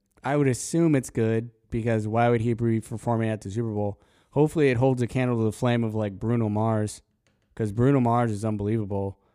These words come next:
Um, <laughs> Bruno is unbelievable. Um, but yeah,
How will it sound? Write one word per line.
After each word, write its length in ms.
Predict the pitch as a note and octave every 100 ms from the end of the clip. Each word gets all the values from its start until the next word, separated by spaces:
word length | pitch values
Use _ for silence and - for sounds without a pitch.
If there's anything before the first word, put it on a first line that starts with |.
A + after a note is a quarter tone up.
| _ _ _ _ _
Um, 560 | G#2 G2+ G2+ G2 F#2+ F#2+ - _ _ _ _ _
<laughs> 1300 | - - - F3+ - - - - - _ _ - -
Bruno 320 | - E3 F#3 E3
is 100 | C#3+
unbelievable. 760 | C#3+ B2+ B2 C#3 A#2+ G#2+ G2 _ _ -
Um, 440 | C3 B2 B2 A#2+ - _ _ _ -
but 80 | B2
yeah, 200 | C3